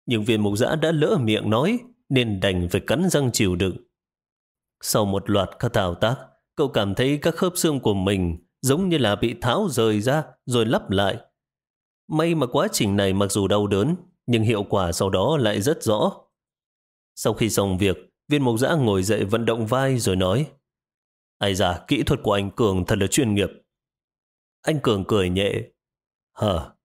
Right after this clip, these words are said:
trước đây đều phải làm mấy nghề đâm chém,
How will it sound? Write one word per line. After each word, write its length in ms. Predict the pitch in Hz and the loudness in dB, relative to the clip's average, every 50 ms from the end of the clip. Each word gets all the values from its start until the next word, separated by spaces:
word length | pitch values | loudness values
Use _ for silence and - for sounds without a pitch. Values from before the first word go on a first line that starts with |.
| _ _ _ _ _ _ _ _ _ _ _ | _ _ _ _ _ _ _ _ _ _ _
trước 240 | - 120 95 - | -4 -4 -4 -2
đây 300 | 117 107 101 95 92 85 73 69 - _ _ - | 0 0 0 2 0 -2 -4 -8 -14 _ _ -2
đều 220 | 131 104 98 95 | 0 0 0 0
phải 140 | - 104 95 | 0 0 0
làm 260 | 95 95 92 90 90 | 2 2 0 0 0
mấy 140 | 95 120 160 | 0 0 2
nghề 200 | 160 117 98 90 | 2 0 0 0
đâm 260 | 90 101 98 95 90 | 0 -2 -2 -2 -2
chém, 440 | - 117 101 92 92 98 113 127 | -2 0 0 0 0 -2 -2 -4